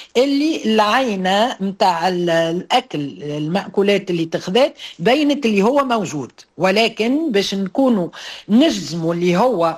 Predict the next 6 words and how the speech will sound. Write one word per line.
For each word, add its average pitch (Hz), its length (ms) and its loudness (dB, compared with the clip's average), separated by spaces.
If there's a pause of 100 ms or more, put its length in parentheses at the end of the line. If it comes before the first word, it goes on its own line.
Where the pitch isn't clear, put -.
(240)
معناها 185 300 0
متسبب 196 720 0
في - 160 -8
الحالات 175 520 -2
هذه، 214 460 0
يلزم 214 680 0